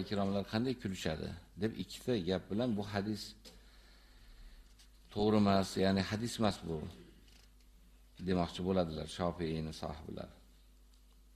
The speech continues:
Lekin bu gaplari fosiddir, noto'g'ri, buzuq gapdir.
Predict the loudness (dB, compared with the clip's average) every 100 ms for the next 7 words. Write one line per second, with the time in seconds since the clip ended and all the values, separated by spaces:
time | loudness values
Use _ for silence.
0 | -20 -20 -20 -20 -20 -20 -20 -20 -20 -20
1 | -4 -4 0 0 2 0 2 0 0 0
2 | 0 -2 -4 -2 -2 -2 -8 -8 -18 -18
3 | -20 -10 -4 -4 -2 -2 -2 -4 -4 -4
4 | -4 -12 -16 -20